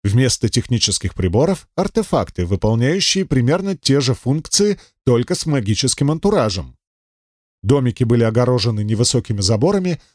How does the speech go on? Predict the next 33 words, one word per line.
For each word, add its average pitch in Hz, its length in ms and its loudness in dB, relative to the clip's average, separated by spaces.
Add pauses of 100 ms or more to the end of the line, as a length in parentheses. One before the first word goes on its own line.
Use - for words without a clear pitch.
(140)
но 233 160 2
сделаны 175 460 2
они 151 260 0
не 151 100 2
из 131 100 2
шлифованных 131 680 0
досок, 104 520 -2 (240)
а 107 120 2
из 107 100 4
живых 110 520 2
молодых 113 460 2
деревьев. 117 640 0 (180)
Они 208 180 2
были 196 160 4
посажены 139 680 0
на 127 80 0
небольшом 131 560 0
расстоянии, 170 760 0 (160)
и 247 100 4
разноцветные 139 760 2
листья 147 420 2
росли 135 380 2
не 113 180 0
вверх, 190 380 0
как 120 200 -2
у 127 40 2
нормальных 120 500 0
деревьев, 98 640 0
а 226 120 2
вбок, 110 520 -4
заполняя 107 640 0
промежутки. 101 720 -2 (440)
Выглядит 143 640 2